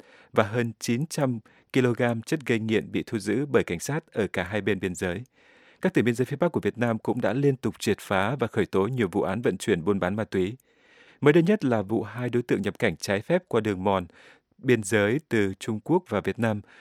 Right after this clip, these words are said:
mang theo sáu ki-lô-gam ma túy đá đã bị lực lượng biên phòng Cốc Nam,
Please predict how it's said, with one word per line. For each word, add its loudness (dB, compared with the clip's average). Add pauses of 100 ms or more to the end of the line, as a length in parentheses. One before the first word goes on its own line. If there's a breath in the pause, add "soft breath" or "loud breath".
(100)
mang 0
theo -2
sáu -4
ki-lô-gam 0
ma 0
túy 0 (480 soft breath)
đá 2 (260 soft breath)
đã 2
bị 0
lực 2
lượng 2
biên 2
phòng -4
Cốc -2
Nam, 0